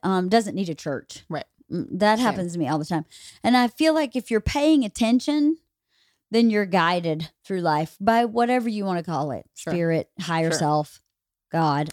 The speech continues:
Speaker 2: And
Speaker 1: I
Speaker 2: you can
Speaker 1: call it
Speaker 2: tap
Speaker 1: God.
Speaker 2: into that when
Speaker 1: Yes.
Speaker 2: you need to. Yeah.
Speaker 1: Yes. It's when things are effortless.
Speaker 2: Right.
Speaker 1: Even the hard things, when they're effortless, then you're on the right path.
Speaker 2: Right.
Speaker 1: And that's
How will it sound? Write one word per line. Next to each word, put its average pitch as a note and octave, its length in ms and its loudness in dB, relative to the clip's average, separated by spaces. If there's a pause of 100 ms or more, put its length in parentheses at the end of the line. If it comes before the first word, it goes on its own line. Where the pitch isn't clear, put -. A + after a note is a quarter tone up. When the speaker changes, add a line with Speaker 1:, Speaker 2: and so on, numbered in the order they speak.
Speaker 2:
And G#3 80 2
Speaker 1:
I - 20 6
Speaker 2:
you - 60 2
can - 120 -6
Speaker 1:
call D3+ 120 0
it - 80 -6
Speaker 2:
tap F3+ 260 0
Speaker 1:
God. E3+ 120 -6
Speaker 2:
into D3 120 -8
that C3 260 -10 (400)
when C#4+ 120 2
Speaker 1:
Yes. E4+ 200 4
Speaker 2:
you D#3+ 80 -4
need C#3+ 60 -12
to. - 280 -14 (340)
Yeah. F3 120 -2
Speaker 1:
Yes. A#3+ 400 4
It's G#3+ 160 -6
when C#4+ 240 4
things C#4 380 0
are G3+ 180 -2
effortless. - 800 -8
Speaker 2:
Right. D3+ 160 -6 (180)
Speaker 1:
Even B3+ 260 -2
the A#3+ 80 -2
hard G3+ 360 -2
things, D#3+ 400 -4
when E3 140 -4
they're D#3+ 220 -6
effortless, A#3+ 560 -4
then G#3+ 200 -10
you're G#3+ 120 -4
on A#3+ 100 0
the G#3+ 80 -4
right - 160 -8
path. F3 420 -6 (100)
Speaker 2:
Right. E3+ 200 -8 (260)
Speaker 1:
And F#3+ 120 -4
that's G3 380 -6